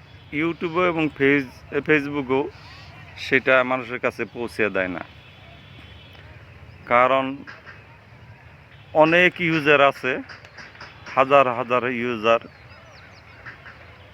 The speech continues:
তবে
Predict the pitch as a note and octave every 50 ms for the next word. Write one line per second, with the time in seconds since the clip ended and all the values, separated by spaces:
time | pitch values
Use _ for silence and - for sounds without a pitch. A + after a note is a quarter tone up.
0 | - - - - - - - - - - - - - - - - - - - -
1 | - - - - - - - - - - - - - - - - - - - D#3
2 | D3+ E3 E3+ E3+ E3 E3+